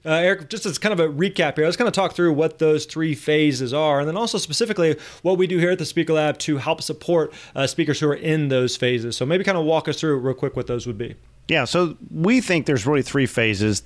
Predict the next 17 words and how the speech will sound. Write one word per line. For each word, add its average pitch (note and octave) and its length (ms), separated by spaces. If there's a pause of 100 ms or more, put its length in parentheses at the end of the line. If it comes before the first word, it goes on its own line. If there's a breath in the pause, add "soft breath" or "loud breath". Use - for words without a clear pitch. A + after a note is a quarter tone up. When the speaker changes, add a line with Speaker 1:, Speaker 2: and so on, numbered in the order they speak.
Speaker 2:
uh, A2+ 320
of A2 140
the A2+ 100
speaking A2 500
industry G#2+ 720
or A2+ 240
the G#2 80
speaking A#2 440
journey A2+ 440
as G#2+ 100
a G2+ 60
speaker. G2+ 320
So A#2 140
if - 120
you D#3+ 60
decide, D#3 480
"Hey, D3+ 260